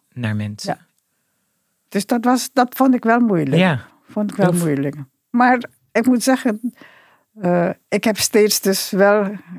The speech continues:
Speaker 1: Gela-
Speaker 2: zodanig kunnen laveren, <clears throat>
Speaker 1: Dat
Speaker 2: dat het allemaal toch, eh, niet tot echte grote botsing is gekomen.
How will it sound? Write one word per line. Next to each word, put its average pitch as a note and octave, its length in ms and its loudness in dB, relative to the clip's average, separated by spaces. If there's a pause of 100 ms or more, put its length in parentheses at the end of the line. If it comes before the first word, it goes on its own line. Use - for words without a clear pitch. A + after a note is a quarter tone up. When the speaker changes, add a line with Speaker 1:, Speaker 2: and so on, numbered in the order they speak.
(260)
Speaker 1:
Gela- D#3 240 0
Speaker 2:
zodanig G#3 480 4
kunnen F3+ 260 0
laveren, F3 920 0
<clears throat> - 0 -
Speaker 1:
Dat - 1300 -4
Speaker 2:
dat - 20 -6
het F3+ 140 -2
allemaal F3 300 0
toch, - 360 -4
eh, D#3+ 380 0 (760)
niet F#3+ 300 -2
tot F3 180 -2
echte - 280 -4
grote F3 380 0
botsing E3 540 -2
is C3+ 160 -10
gekomen. D#3 320 -6